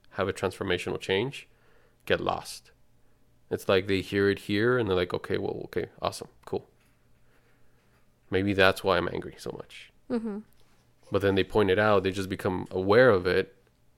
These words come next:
Speaker 1: and that's it. <laughs> And they blame that thing like, "Oh, it's because of my dad left me when I was four years
Speaker 2: Mm-hmm.
Speaker 1: old."
Speaker 2: <laughs>
Speaker 1: "Oh, it's because my boyfriend broke up with me. Oh, it's because this person did this to me.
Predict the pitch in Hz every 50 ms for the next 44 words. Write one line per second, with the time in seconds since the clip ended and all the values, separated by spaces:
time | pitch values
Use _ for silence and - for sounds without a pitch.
0 | _ _ _ _ _ _ _ - - 101 98 98 - - 131 - - - _ _
1 | _ _ _ - - - - - - - - - - - - - - - - -
2 | - - - - - - - _ _ - - - - - - _ _ _ _ -
3 | 107 104 110 113 110 101 - 107 107 101 104 104 104 104 104 101 98 95 - -
4 | - 98 92 92 90 87 87 85 - 98 98 98 92 95 95 87 - 98 90 95
5 | 92 90 87 87 87 85 85 85 82 82 85 87 82 - - - 85 - 101 90
6 | 90 87 - - - - - - 247 240 220 233 208 202 202 220 220 - _ _
7 | _ - _ _ - - - 311 - - 285 - - 104 104 98 92 95 98 92
8 | - - 98 92 90 90 92 104 - 98 92 90 87 87 90 101 98 95 - -
9 | 95 92 92 90 85 - 101 90 90 90 90 87 90 92 92 95 95 95 95 -
10 | - 87 - 101 90 90 87 - - 90 92 90 98 95 - - - 95 87 -
11 | - 95 90 98 95 90 92 95 92 92 - - 104 101 101 104 - -